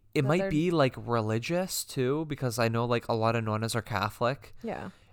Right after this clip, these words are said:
Speaker 1: And, like, they believe in, like, the afterlife and,
Speaker 2: Yeah.
Speaker 1: like, they are looking forward to what's gonna happen when they do pass.
Speaker 2: Yeah.
Speaker 1: Are they gonna be able to see their loved
Speaker 2: They wanna
Speaker 1: ones?
Speaker 2: see their loved ones
Speaker 1: And
Speaker 2: also,
Speaker 1: it's,
Speaker 2: yeah.
Speaker 1: it's almost like they're convinced that they're gonna be able to,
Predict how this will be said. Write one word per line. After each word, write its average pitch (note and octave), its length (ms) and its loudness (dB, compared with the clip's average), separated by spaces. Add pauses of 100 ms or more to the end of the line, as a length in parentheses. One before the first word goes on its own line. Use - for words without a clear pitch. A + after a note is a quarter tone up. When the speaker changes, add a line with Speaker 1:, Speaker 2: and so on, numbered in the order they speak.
Speaker 1:
And, G#2+ 220 4
like, G#2 280 0
they A2+ 260 -2
believe G#2 440 -2
in, G#2+ 140 -4
like, G2 240 -4 (440)
the A#2+ 180 4
afterlife G#2 720 0
and, G#2+ 100 -2
Speaker 2:
Yeah. G#2 60 0
Speaker 1:
like, G#2+ 180 -4
they A2+ 300 2
are A2 100 0
looking A2 380 -2
forward G#2+ 500 -2
to A2+ 100 -2
what's G#2+ 200 -4
gonna G#2 160 -4
happen G#2 460 -2
when G#2+ 100 -4
they G#2+ 140 -2
do A2+ 180 -2
pass. A2 480 -2
Speaker 2:
Yeah. G3 240 -4 (140)
Speaker 1:
Are A#2+ 120 8
they A#2 140 6
gonna A2+ 180 2
be A2+ 140 2
able A2 160 0
to A2 80 0
see - 240 0
their A2 160 4
loved G#2+ 260 4
Speaker 2:
They A#2 60 -4 (140)
wanna - 20 6 (160)
Speaker 1:
ones? G3 80 2
Speaker 2:
see A3 220 -2
their F3+ 140 -2
loved D3 220 -6
ones G2 240 -10
Speaker 1:
And C3 220 4
Speaker 2:
also, B2+ 40 6
Speaker 1:
it's, A2+ 200 0
Speaker 2:
yeah. - 100 -12
Speaker 1:
it's C3+ 280 2
almost A#2+ 320 4
like A2+ 100 -2
they're A2+ 140 0
convinced A2 640 -2
that A2+ 120 0
they're G#2+ 140 0
gonna G#2+ 180 0
be G#2 200 -2
able G#2+ 180 0
to, B2 320 -4